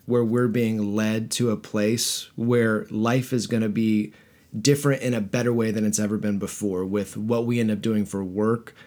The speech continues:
maybe connected to this house stuff or camper stuff that we're doing. It's gonna lead to a more simple life where we can care for our kids better,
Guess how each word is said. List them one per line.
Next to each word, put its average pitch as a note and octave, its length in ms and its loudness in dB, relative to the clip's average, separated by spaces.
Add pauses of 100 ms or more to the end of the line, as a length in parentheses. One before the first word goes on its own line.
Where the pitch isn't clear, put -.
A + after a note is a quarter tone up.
(280)
maybe A#2 400 2
connected A2 720 0
to G#2 80 -6
this G2 180 -2
house A2 340 -2
stuff A2 480 -2
or F2 280 -6
camper B2+ 400 2
stuff B2 400 0
that A#2+ 140 2
we're A#2 120 0
doing. A#2 560 0
It's A2 140 -4
gonna A2+ 180 0
lead A2+ 240 0
to A#2 100 0
a G#2 60 0
more G#2+ 180 2
simple A2 400 0
life G#2+ 360 -2
where A2 80 -2
we G#2+ 100 0
can G#2 140 -2
care A#2 200 -2
for G#2+ 180 -4
our F#2 80 -8
kids A#2 400 -2
better, A#2+ 420 2